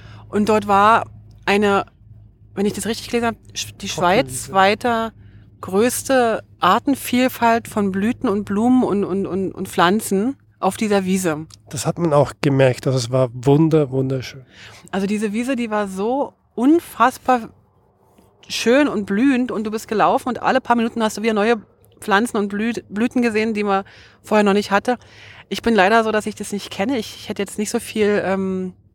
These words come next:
Speaker 1: erkannt. Also so Gänseblümchen kann ich noch und, und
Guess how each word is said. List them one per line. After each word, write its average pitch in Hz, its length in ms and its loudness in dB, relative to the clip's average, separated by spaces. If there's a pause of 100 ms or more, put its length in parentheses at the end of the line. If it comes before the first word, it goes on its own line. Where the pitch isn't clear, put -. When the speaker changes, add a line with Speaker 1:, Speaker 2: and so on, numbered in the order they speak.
(200)
Speaker 1:
erkannt. 196 540 2 (680)
Also 196 140 -4
so 190 100 0
Gänseblümchen 220 680 2
kann 208 160 0
ich 208 160 -2
noch 202 220 0
und, 175 220 -6
und 175 300 -10